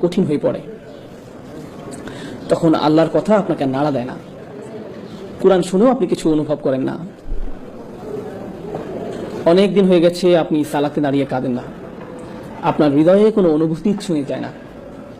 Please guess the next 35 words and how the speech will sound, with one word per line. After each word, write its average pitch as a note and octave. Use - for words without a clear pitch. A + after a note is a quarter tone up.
আপনি F3
নিয়মিত G#3+
এগুলো G3+
শুনছেন, F#3
কিন্তু F#3
আপনার D#3+
সবসময় F3
মনে D#3+
হয়, F#3
"আমি E3
তো F3+
এগুলো F3+
আগে E3
থেকেই -
জানি, C3+
এগুলো F3+
আগে E3
থেকেই -
জানি, B2
আমার A#3
এসব A#3+
শুনে A3+
লাভ F#3
নেই, D3
এগুলো F3+
তো G#3+
আমি G#3
অনেক G3
আগেই F#3+
শুনেছি, -
আমি F3+
জানি A#3+
এরপর F#3
কী -
বলবেন।" C#3